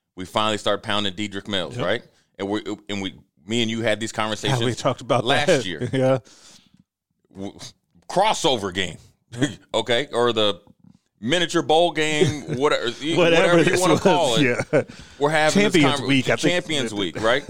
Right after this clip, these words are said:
Speaker 2: <laughs> Yeah.
Speaker 1: In our case, Chump Week. Okay?
Speaker 2: See? <laughs>
Speaker 1: Um, we're having this conversation.
Speaker 2: Yeah.
Speaker 1: It seems like, and it might just be coincidence or whatever,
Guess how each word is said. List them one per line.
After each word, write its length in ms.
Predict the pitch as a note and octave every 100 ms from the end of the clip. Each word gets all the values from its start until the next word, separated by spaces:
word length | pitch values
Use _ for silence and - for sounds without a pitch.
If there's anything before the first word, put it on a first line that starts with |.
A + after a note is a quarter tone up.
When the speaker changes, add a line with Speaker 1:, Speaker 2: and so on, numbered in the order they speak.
| -
Speaker 2:
<laughs> 180 | F#3 -
Yeah. 120 | B2+
Speaker 1:
In 60 | B2+
our 140 | D#3+
case, 280 | D#3 D3 C#3+
Chump 320 | - F3+ E3+
Week. 220 | G#2+ G#2 - -
Okay? 400 | - A#2+ B2 B2
Speaker 2:
See? 20 | -
<laughs> 60 | G#3+ - _ _
Speaker 1:
Um, 420 | B2+ B2+ A2 F2 - _ _ _ _ -
we're 120 | B2
having 320 | D#3+ D3+ D3
this 140 | C#3 -
conversation. 800 | D3+ C3+ B2+ C#3+ C3+ - C2+ - -
Speaker 2:
Yeah. 180 | C#3 - -
Speaker 1:
It 180 | C#3+ -
seems 500 | - E3+ F#3 F#3 C#3+
like, 520 | B2 A2 A2 - - _ _ _ _
and 120 | C3
it 60 | B2
might 400 | B2 C3 C#3+ D#3
just 300 | D3 C#3+ A#2
be 180 | C3 B2+
coincidence 760 | - A2 A#2 A2+ A#2 A2 A2 -
or 140 | G2+
whatever, 400 | F#2 F#2+ F2+ D#2+